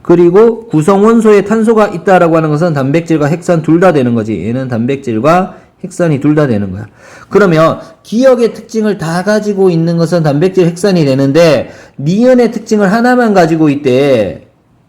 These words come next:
맞아요? 그러면 얘는 효소와 호르몬의 주성분인가? 라는 거고요. 그리고 A가 단백질이다 라는 걸 알 수 있어.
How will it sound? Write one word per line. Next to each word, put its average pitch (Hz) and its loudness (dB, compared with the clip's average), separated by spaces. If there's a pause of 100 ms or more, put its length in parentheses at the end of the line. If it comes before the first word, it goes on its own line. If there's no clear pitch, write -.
(120)
맞아요? 139 0 (200)
그러면 185 2 (760)
얘는 143 2 (340)
효소와 151 0
호르몬의 123 0
주성분인가? 123 0
라는 110 0
거고요. 104 0 (400)
그리고 135 -2
A가 147 2
단백질이다 143 0
라는 110 0
걸 101 -4
알 92 -6
수 92 -10
있어. - -12